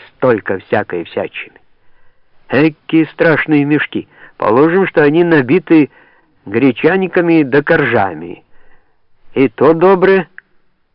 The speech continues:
хотя бы были тут одни поляницы, и то в шмак. Жидовка за каждую поляницу даёт осьмуху водки. Утащить скорее, чтобы кто не увидел».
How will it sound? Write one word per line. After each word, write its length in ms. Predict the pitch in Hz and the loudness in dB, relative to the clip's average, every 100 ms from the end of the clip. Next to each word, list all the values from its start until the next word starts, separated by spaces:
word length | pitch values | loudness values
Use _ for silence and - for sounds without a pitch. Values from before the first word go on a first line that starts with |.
| _ _ | _ _
хотя 300 | _ 98 101 | _ -8 -2
бы 120 | 156 135 | 0 2
были 240 | 147 151 | 2 2
тут 280 | 151 143 - _ | 2 -2 -6 _
одни 540 | - 117 110 143 165 - _ _ | -2 -2 0 -2 -4 -6 _ _
поляницы, 800 | - 139 160 143 156 190 - 113 | 0 4 4 4 2 2 -2 -6
и 340 | 95 95 110 135 | -6 -4 0 2
то 400 | 127 175 185 147 | 4 2 2 0
в 60 | |
шмак. 500 | - 135 107 - - _ _ _ _ _ _ _ - | -2 0 -2 -4 -16 _ _ _ _ _ _ _ -10
Жидовка 540 | 101 120 131 147 135 | -4 -2 2 0 0
за 120 | 120 | 0
каждую 340 | 123 143 120 123 | 0 -2 0 -2
поляницу 540 | 123 120 143 151 - | 0 0 -2 -2 -4
даёт 380 | 104 113 135 - - | -2 0 0 -4 -6
осьмуху 640 | 113 - 107 139 135 139 | -4 -4 -4 -4 -2 -2
водки. 480 | 143 151 - - - _ _ _ _ _ _ _ _ | -2 -4 -6 -20 -20 _ _ _ _ _ _ _ _
Утащить 680 | 151 156 - 143 - 127 107 | -6 -4 -6 -8 -4 -6 -6
скорее, 460 | - 113 113 110 | -6 -2 -2 -2
чтобы 300 | 92 - 104 | -6 -8 -6
кто 180 | 104 - | -4 -2
не 120 | 120 | 0
увидел». 580 | 117 104 135 117 104 73 | -2 -2 -4 -2 -4 -6